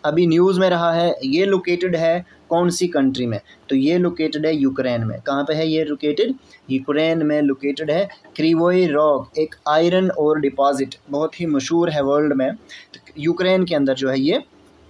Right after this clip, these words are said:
हमारे पास situated है। Ukraine और Russia war जो है, conflict जो है काफ़ी news में रहता है, काफ़ी समय से जो है ये war चली जा रही है, History में जो है इसका नाम लिखा जाएगा।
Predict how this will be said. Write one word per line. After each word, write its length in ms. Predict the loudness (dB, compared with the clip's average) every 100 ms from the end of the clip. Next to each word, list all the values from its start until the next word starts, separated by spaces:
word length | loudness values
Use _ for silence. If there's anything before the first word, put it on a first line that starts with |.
| -20 -20 _ _ _ -20 -20 -6
हमारे 300 | 0 2 2
पास 380 | 2 2 0 -6 -18 -20 -14
situated 600 | -6 -4 -2 -2 0 -2 -2
है। 200 | -2 -2 -4 -10 -10 -2
Ukraine 540 | -2 0 2 2 2
और 280 | 2 2 2
Russia 360 | 0 0 2 2
war 300 | 4 2 2
जो 120 | 0
है, 140 | 0 -2 -4 -8
conflict 500 | -4 -2 -2 -4 -4
जो 140 | -2 0
है 220 | 2 0
काफ़ी 400 | 0 -2 -2 0
news 340 | 2 2 2 0
में 100 | 0
रहता 360 | -2 -2 0 0
है, 160 | -2
काफ़ी 360 | -2 -2 -2 -4
समय 280 | -2 -2 -2
से 140 | -4
जो 160 | -2 0
है 80 | 2
ये 140 | 2
war 300 | 2 0 0
चली 300 | -2 -2 0
जा 180 | 0 0
रही 220 | 0 0
है, 80 | -2
History 360 | -4 -6 -4 -2
में 160 | -2
जो 120 | -2 -2
है 60 |
इसका 260 | -4 -4 -4
नाम 240 | -2 -2 -4
लिखा 260 | -6 -8
जाएगा। 420 | -2 0 2 0